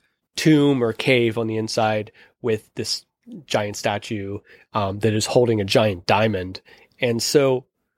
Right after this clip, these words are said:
even though, and we find out later that Hellstrom, like, totally made up that story of the, the, the treasure tr-, just to try and get off the island. Um, it turns out, again, like with Kong, he was, like, accidentally correct.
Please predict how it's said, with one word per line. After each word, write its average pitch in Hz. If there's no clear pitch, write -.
even 165
though, 135
and 127
we 131
find 143
out 123
later 135
that 113
Hellstrom, 127
like, 107
totally 156
made 123
up 131
that 104
story 120
of 107
the, 113
the, 117
the 107
treasure 147
tr-, 135
just 120
to -
try 127
and 113
get 120
off 117
the 104
island. 117
Um, 117
it 156
turns 160
out, 135
again, 156
like 131
with 127
Kong, 180
he 131
was, 123
like, 120
accidentally 127
correct. 127